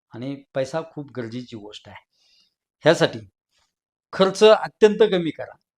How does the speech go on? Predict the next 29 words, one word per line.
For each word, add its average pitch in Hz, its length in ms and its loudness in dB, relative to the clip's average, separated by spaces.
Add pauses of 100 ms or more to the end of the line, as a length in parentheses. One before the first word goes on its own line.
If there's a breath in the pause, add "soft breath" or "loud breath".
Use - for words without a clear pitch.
(540)
इतकाच 247 540 0
खर्च - 300 0
करा 160 240 0 (460)
की 240 60 -6
भले 185 360 4
पुढं 269 300 2
जाऊन 277 240 2
एखादं 254 320 -4
मोठं 240 300 -8
नुकसान 233 360 -8
झालं 170 280 -6
दुर्दैवानं 208 640 0
आपल्या, 123 400 -14 (1700)
तरी 208 160 -2
सुद्धा 180 320 -4 (320)
ते 185 60 -2
आपल्या 175 300 -2
प्रपंचावर 226 540 -4
परिणाम 160 320 -10
करणार 127 340 -12
नाही, 135 180 -14 (120)
इतकाच 202 380 -8
खर्च 151 220 -14
बागेत 123 380 -14
करावा 135 280 -12 (180)
असं - 200 -18
माझं 107 300 -16
मत 107 200 -20
आहे. 101 80 -20